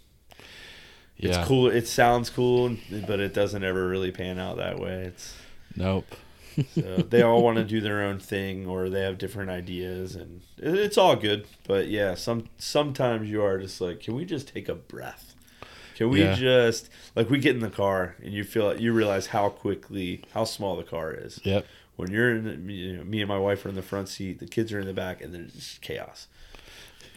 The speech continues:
Speaker 1: It's like,
Speaker 2: <laughs>
Speaker 1: eh, he hit, it's, it's all the same stuff. "He hit me.
Speaker 2: Yeah,
Speaker 1: He
Speaker 2: yeah.
Speaker 1: took my thing.
Speaker 2: He touched, they're
Speaker 1: He,"
Speaker 2: touching.
Speaker 1: yeah, "Give me that
Speaker 2: Mm-hmm.
Speaker 1: back." I'm like, "Oh my gosh.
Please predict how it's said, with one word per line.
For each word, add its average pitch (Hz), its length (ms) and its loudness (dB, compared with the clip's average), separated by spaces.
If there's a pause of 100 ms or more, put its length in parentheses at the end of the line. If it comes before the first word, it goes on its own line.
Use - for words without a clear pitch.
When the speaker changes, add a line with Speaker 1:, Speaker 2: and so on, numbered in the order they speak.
(120)
Speaker 1:
It's - 140 -8
like, 95 440 0
Speaker 2:
<laughs> - 20 -20
Speaker 1:
eh, 330 960 2
he 285 120 -2
hit, - 160 0
it's, 92 340 -8
it's - 160 -2
all 107 140 4
the 95 80 -6
same 85 240 -4
stuff. - 320 -6
"He 220 400 -2
hit 196 280 0
me. 117 120 -4
Speaker 2:
Yeah, 113 260 -2 (160)
Speaker 1:
He 107 160 -2
Speaker 2:
yeah. 110 100 4
Speaker 1:
took 196 200 2
my 175 160 2
thing. 135 380 -2
Speaker 2:
He 107 120 -2
touched, - 440 0 (100)
they're 107 140 4
Speaker 1:
He," 190 60 0
Speaker 2:
touching. 104 480 2
Speaker 1:
yeah, 107 380 0 (200)
"Give 202 140 -2
me 202 120 2
that 165 200 2
Speaker 2:
Mm-hmm. - 100 -4
Speaker 1:
back." 87 140 -10 (840)
I'm 98 200 -10
like, 92 260 -16
"Oh 104 140 -12
my 107 160 -14
gosh. 110 380 -12